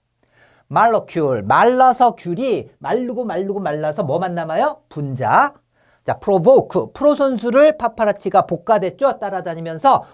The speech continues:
화나게 하다, 어떤 반응을 유발하다죠. 화를 유발하듯이 유발하다, 어, 화나게 하다. 자, 버스를, 버스, 버스를 탔더니 북적대다, 빨리 가자고 서두르다, 혼잡. 자, 컴팩트,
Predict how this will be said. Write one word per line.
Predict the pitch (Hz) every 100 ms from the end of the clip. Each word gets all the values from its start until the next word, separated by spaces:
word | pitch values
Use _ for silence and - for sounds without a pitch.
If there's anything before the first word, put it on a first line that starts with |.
| _
화나게 | 214 277 302 302 285 190
하다, | 139 196 165 _
어떤 | 160 180 151
반응을 | 139 156 170 170 202 151
유발하다죠. | 123 135 202 226 143 113 104 208 -
화를 | 202 185 165
유발하듯이 | 127 127 117 107 110 143
유발하다, | 127 117 180 143 107 127 254 262 _ _ _
어, | - 92 92 101 _ _ _
화나게 | 165 151 123 101
하다. | 90 107 226 254 _ _ _
자, | 127
버스를, | 113 233 233 165 104
버스, | - 277 277 _ _
버스를 | 202 226 - 247 240
탔더니 | - 233 _ 220 214 214 294 294 _ _ _
북적대다, | 185 180 220 202 - 151 190 151 _ _
빨리 | 208 247 240
가자고 | 196 185 170
서두르다, | 156 240 254 240 139 196 277 - _
혼잡. | 226 208 196 - _ _ _ _ _
자, | 139 -
컴팩트, | 196 180 - 220 - - 143